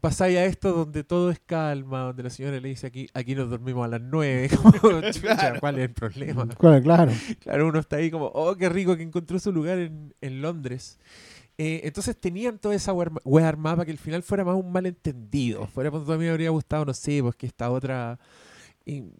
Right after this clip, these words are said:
Speaker 1: entrar el negro antes, la vieja se persigue, no sé, como una weá que no le diera este espacio para ser como la, eh, tan malvada que, puta, como la, como que la misma escena,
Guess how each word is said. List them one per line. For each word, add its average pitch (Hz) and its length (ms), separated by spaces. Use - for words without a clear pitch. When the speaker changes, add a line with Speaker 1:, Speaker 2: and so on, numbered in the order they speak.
Speaker 1:
entrar 143 360
el 131 140
negro 147 280
antes, 151 540
la 120 100
vieja 139 280
se 127 80
persigue, 127 880
no 127 100
sé, 175 440
como 127 140
una 143 120
weá 147 360
que 143 500
no 131 460
le 170 160
diera 180 260
este 190 180
espacio 196 360
para 175 80
ser 175 240
como 190 240
la, 147 560
eh, 120 320
tan 190 220
malvada 170 720
que, 151 760
puta, 220 180
como 185 160
la, 147 140
como 175 180
que 170 100
la 175 100
misma 214 320
escena, 214 840